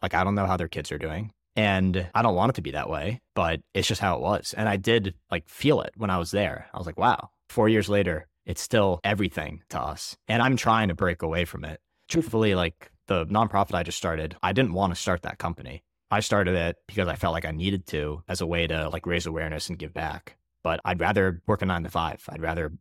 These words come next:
work at a farm. I'd rather travel. I was the first person to tell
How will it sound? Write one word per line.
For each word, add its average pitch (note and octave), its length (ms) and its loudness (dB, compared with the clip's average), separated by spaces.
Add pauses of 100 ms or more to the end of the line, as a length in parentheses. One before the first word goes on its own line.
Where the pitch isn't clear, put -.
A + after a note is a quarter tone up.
work F#2 160 0
at D#2+ 80 -2
a D#2+ 40 -8
farm. D2+ 480 -2
I'd E2 100 -12
rather D#2 220 -6
travel. F2+ 460 -6 (260)
I A2+ 160 4
was B2+ 480 0
the A2+ 100 0
first - 320 2
person G#2+ 400 2
to F#2+ 140 -12
tell F#2+ 260 2